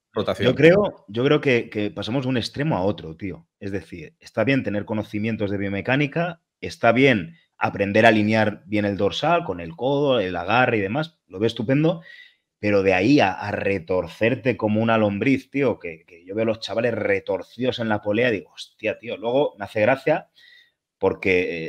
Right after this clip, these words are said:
Speaker 2: eh, luego ves las historias de, por ejemplo, Pa-, nuestro Pablo Llopis, ¿no? Haciendo jalón a una mano, tío, hace un jalón a una mano de toda la vida, de toda la vida. Activa más, activa menos, joder, pues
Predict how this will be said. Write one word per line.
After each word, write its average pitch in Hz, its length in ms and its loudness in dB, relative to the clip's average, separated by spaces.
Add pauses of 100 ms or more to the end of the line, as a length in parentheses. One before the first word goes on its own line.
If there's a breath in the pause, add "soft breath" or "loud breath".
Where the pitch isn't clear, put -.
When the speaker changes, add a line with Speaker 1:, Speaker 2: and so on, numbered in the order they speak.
Speaker 2:
eh, 82 80 -10
luego 110 340 4
ves 123 140 8
las 117 140 4
historias 117 300 4
de, 104 180 4
por 95 120 0
ejemplo, 110 220 0
Pa-, 113 120 2
nuestro 98 300 -4
Pablo 110 240 4
Llopis, 135 380 4
¿no? 156 240 2
Haciendo 117 260 0
jalón 120 260 2
a 120 40 -2
una 123 160 2
mano, 165 300 0
tío, 143 180 -10
hace - 140 -12
un 165 60 -6
jalón 147 220 -6
a 143 40 -4
una 143 120 0
mano 156 400 0 (360)
de 127 120 -6
toda 113 140 2
la 95 80 -4
vida, 95 280 -10 (260)
de 110 140 -6
toda 117 160 4
la 90 60 2
vida. 92 260 -6
Activa 156 360 0
más, 165 240 0
activa 151 280 0
menos, 165 260 -2
joder, - 200 -10
pues - 260 -18